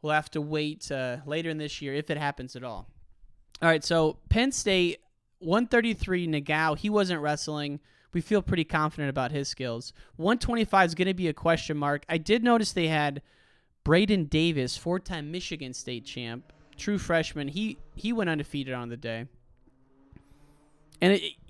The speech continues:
the more I talk about the journeyman thing, I just, I feel like, again, we gotta tip our hat to Frank Popolizio. In addition to the individual tournament on Saturday, they held the Wranglemania duels on Saturday.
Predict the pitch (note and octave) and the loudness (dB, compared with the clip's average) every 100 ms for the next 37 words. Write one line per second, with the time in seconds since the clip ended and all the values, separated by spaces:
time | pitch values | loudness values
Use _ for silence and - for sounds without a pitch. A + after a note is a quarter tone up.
0 | - _ _ _ G#3+ B3 C#4+ - A#3+ A#3 | -20 _ _ _ -6 -2 -2 0 -2 -2
1 | A3 G3+ E3 F3+ F#3+ G3 F#3+ F#3+ F#3+ F3+ | -6 -6 -6 -6 -4 -6 -6 -6 -4 -6
2 | F3+ G#3 - F3 F3 G#3+ G3+ F3+ _ - | -6 -6 -8 -8 -4 -2 -2 -2 _ -12
3 | F3 D#3+ D3+ F3+ A#3+ A3 A3 G3 E3+ E3 | -4 -4 -4 0 0 0 -4 -2 0 0
4 | D#3+ D3+ D#3 D#3 D#3 C#3+ C#3 C#3 C#3 C#3 | -2 -6 -6 -2 -2 -2 -6 -8 -8 -8
5 | C3 B2+ - _ _ G3 A3 F#3 B3 - | -8 -8 -14 _ _ 2 2 4 4 4
6 | C4+ B3 G#3 G3 F#3+ G3 G#3 G#3+ G3 G#3 | 2 2 0 0 0 0 -2 -4 -6 -8
7 | G3 F#3 D#3+ D#3 - E3+ E3+ D3+ C3 C3 | -6 -8 -8 -10 -6 -4 -4 -6 -8 -8
8 | C#3 _ _ _ _ F3 F3 F3+ F3 F3 | -14 _ _ _ _ -6 -4 -2 -2 -2
9 | E3+ - D#3 E3 D#3 C#3 C#3+ E3+ G#3+ G#3 | -6 -14 -4 0 0 -4 -4 -2 -2 -4
10 | F#3 F3+ F#3 E3 D3 D3+ G3+ A3 F3+ E3 | -2 -2 -2 -4 -6 -6 -6 -4 -6 -6
11 | - C#3+ C#3+ - - - - G#3 A#3 G3+ | -10 -10 -10 -10 -12 -10 -4 0 0 0
12 | D3 | -4